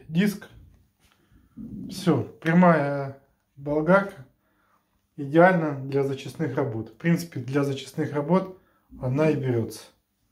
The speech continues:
Значит, есть у нас где-то тут вот шильдик. На шильдике есть номер.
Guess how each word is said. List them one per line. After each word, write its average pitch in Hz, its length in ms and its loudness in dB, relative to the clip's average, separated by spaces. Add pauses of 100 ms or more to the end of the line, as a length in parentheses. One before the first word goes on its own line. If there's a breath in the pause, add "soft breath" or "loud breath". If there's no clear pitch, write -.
(800 soft breath)
Значит, 151 340 -6
есть 175 260 8
у 165 40 -2
нас 147 160 -2
где-то - 220 -8
тут 139 200 -6
вот 131 280 -2
шильдик. 190 600 0 (1700)
На 151 180 0
шильдике 131 680 2 (1700)
есть 156 360 2
номер. 185 460 4